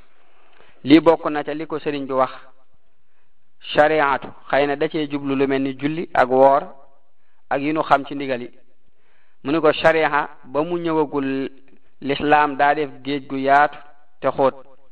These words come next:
amul fu mu yem. Mbooleem borom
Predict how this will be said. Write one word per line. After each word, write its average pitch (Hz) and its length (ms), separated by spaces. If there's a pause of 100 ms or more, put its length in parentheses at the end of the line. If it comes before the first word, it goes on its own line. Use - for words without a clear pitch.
(1000)
amul 165 320
fu 156 80
mu 147 100
yem. 135 200 (920)
Mbooleem 156 480
borom 151 320